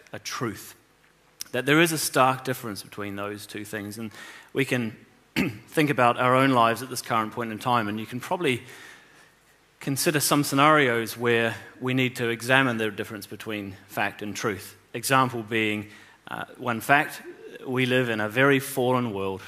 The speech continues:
We live in a world that is surrounded by darkness, by evil. But the truth is that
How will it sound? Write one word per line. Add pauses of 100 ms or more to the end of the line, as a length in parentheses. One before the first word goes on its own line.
(180)
We
live
in
a
world
that
is
surrounded
by
darkness,
by (100)
evil. (440)
But
the
truth
is
that